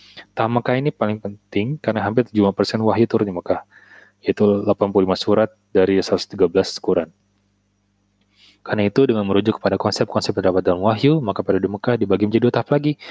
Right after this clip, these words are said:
Mekah tahap awal dan tahap akhir. Pada Mekah tahap awal, wahyu yang turunkan umumnya mengandung konsep-konsep tentang Tuhan dan keimanan padanya,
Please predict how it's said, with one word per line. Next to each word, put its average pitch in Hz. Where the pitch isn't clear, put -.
Mekah 113
tahap 98
awal 117
dan 123
tahap 95
akhir. -
Pada 98
Mekah 104
tahap -
awal, 120
wahyu 139
yang 131
turunkan 117
umumnya 113
mengandung 104
konsep-konsep -
tentang 95
Tuhan 131
dan 107
keimanan 104
padanya, 90